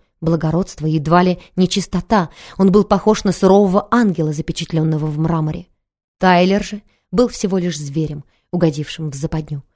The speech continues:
Тяжело дыша, он жался к земле, а на его груди смешались кровь и слюна. Жёлтые глаза светились ненавистью и страхом, а пальцы дёргались так, словно хотели во что-то впиться. Низкий звук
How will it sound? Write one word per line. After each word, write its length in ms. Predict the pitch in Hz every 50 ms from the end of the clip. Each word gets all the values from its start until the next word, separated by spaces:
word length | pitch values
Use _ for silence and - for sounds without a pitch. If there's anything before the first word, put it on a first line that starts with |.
| _ _ _ _ -
Тяжело 300 | - 160 143 165 160 156
дыша, 340 | 143 156 - - 165 160 156
он 80 | 156
жался 340 | 151 143 165 160 156 - 170
к 60 | 151
земле, 440 | 156 151 156 160 165 180 196 214 190
а 20 | 165
на 100 | 170 175
его 160 | 170 175 175
груди 280 | 170 175 175 160 196
смешались 480 | 190 - - 160 - 165 156 151 - -
кровь 360 | - - 165 175 196 190 - -
и 60 | -
слюна. 440 | - - 175 175 165 151 147 139 139 _ _ _ _ _ _ _ _ _ _ _ _ _ -
Жёлтые 460 | 170 160 156 185 185 180 - - 170 175
глаза 440 | 165 170 170 160 139 165 165 175 - _ _ _ _ _
светились 520 | - - 175 170 - - 170 170 165 - -
ненавистью 560 | 180 180 190 175 160 151 143 - - - 156
и 20 |
страхом, 500 | - - - - 240 240 - - 156 156 - - - - - -
а 100 | - 170
пальцы 400 | - 214 247 277 226 - - 190
дёргались 460 | 160 185 202 196 180 196 180 180 -
так, 200 | - - 202 196
словно 280 | - - 233 226 220 190
хотели 300 | - 175 - - - 160
во 100 | 147 156
что-то 260 | - - 165 - 165
впиться. 440 | - - - 165 - - - 190 - _ _ _ _ _ _ _ _ _ _ _ _ _ -
Низкий 380 | 175 180 185 175 - - - 185
звук 380 | 156 185 160 160 147 - -